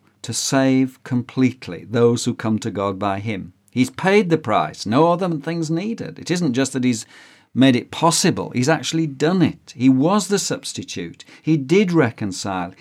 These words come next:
He is the propitiation. His death went all the way to save sinners. His death accomplished the salvation of all those for whom he died. His death is gloriously and wonderfully effective.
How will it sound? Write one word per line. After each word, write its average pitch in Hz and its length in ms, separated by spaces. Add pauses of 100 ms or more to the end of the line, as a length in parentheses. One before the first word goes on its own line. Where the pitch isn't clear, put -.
(120)
He 175 300
is 202 220
the 180 80
propitiation. 104 1000 (240)
His 135 180
death 160 380
went 143 240 (160)
all 190 300
the 170 100
way 101 480 (100)
to 127 120
save 123 320
sinners. - 580 (180)
His 131 200
death 156 260
accomplished 170 640
the 160 100
salvation 147 960 (240)
of 117 160
all 170 300
those 113 440
for - 140
whom 120 240
he 120 100
died. 113 520 (240)
His 110 200
death 160 400 (160)
is 104 220
gloriously 160 960
and 110 380
wonderfully 123 720 (100)
effective. - 680